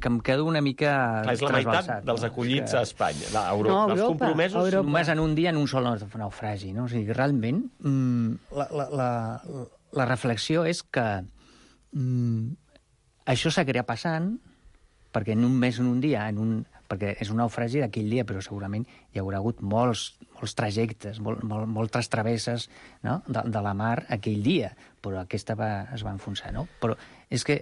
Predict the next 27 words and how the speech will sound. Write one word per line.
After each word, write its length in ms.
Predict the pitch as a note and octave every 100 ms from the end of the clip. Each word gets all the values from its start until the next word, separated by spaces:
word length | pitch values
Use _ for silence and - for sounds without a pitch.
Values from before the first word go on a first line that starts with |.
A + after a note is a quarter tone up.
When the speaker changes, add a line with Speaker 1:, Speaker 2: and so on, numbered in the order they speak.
| -
Speaker 1:
eh, 440 | B2+ A#2 A2+ G#2+ A#2 G#3+ - -
això 160 | - B2+
no 100 | B2
s'aturarà 460 | A2 A#2+ B2 E3 E3 F#3+ - _ - - - - _ -
i 180 | D3+ F3+
la 140 | D#3
reacció 640 | D3 C#3+ - F#3 E3+ G#2 - _ _ _
d'amagar 580 | - G#2 G2 G2 F#2+ G#2
el 80 | G#2+
cap, 360 | D3 C#3 - - _ _
no? 200 | - D3
de 200 | - A2 G2+
les, 460 | G2 G2 A2 A2 - - - -
de 100 | G#2
les 120 | G#2+
autoritats 500 | A#2+ G#2+ G#2+ G#2 C#3+
de 80 | A2
la 140 | G2 F#2 F#2
Comissió 360 | - G2 G2 A2
Europea, 320 | A2 G#2 C#3+
que 100 | G#2+
al 40 | G2
final 220 | G#2+ A2+
són 140 | A#2
els 240 | G2 G2 -
estats 320 | - G#2 -
membres, 460 | B2+ B2 A#2+ D3+